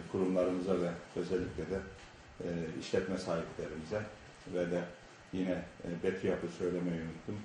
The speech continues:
Betü Yap da bunun içindeydi. E, onlara da çok çok, e, teşekkür ediyoruz. Yine biraz önce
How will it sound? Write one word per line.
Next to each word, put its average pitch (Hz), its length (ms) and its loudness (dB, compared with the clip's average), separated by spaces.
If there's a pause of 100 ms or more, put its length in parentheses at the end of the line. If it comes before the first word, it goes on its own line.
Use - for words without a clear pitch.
(200)
Betü 92 220 0
Yap - 240 0
da 87 60 -4 (240)
bunun 80 240 -8
içindeydi. 87 460 -10 (840)
E, 82 100 -6 (360)
onlara 90 300 4
da 95 100 0
çok - 220 -2
çok, 95 100 0 (360)
e, - 20 2 (140)
teşekkür 92 400 0
ediyoruz. 82 400 2 (680)
Yine 104 240 2
biraz 113 240 8
önce 104 320 4